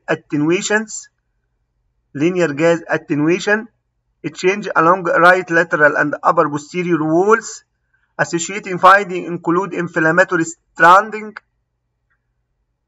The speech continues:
perivesical fat plane, a small bilobulated fluid-like intraprostatic collections, intraprostatic collections.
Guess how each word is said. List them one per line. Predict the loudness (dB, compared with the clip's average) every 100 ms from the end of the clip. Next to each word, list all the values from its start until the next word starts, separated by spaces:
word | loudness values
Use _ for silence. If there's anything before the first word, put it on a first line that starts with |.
| _
perivesical | -4 -2 -2 4 4 6 0
fat | 4 2 2
plane, | -2 0 0 -2
a |
small | -4 -4 0
bilobulated | 2 0 -2 -4 -4 -6 -6
fluid-like | -2 0 4 4 4 0
intraprostatic | -14 -6 2 6 6 6 0 -6 -8 _ -2 -2 -10 -12 -20 _
collections, | 0 0 -2 0 0 -2 -12 -18 _ _ _ _ -20 _ _ _ _ _ _ _ _
intraprostatic | -8 -4 2 2 2 0 0 0 -6
collections. | -2 -2 -2 0 -2 -2 -14 -20